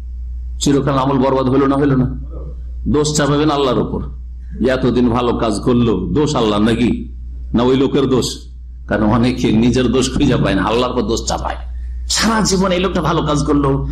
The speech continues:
শেষখানে এরকম হয়ে গেল, তাহলে আমল করে লাভটা কি? আরে, কে করলো কাজটা? আল্লাহ জবরদস্তি করেছে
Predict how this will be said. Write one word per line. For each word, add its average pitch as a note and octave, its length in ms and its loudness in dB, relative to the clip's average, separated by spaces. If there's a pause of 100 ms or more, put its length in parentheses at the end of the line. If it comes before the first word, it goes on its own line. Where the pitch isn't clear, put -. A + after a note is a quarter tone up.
(120)
শেষখানে C4 480 0
এরকম G#3 240 2
হয়ে G3 200 2
গেল, F3+ 120 0
তাহলে F3 200 0
আমল F3 220 0
করে D3 120 0
লাভটা A2 300 -2
কি? E2+ 120 -8 (220)
আরে, A3+ 160 -2 (400)
কে C#4 140 0
করলো B3+ 440 2
কাজটা? C3+ 500 0 (260)
আল্লাহ F#3+ 220 0
জবরদস্তি F3 420 2
করেছে C3 600 0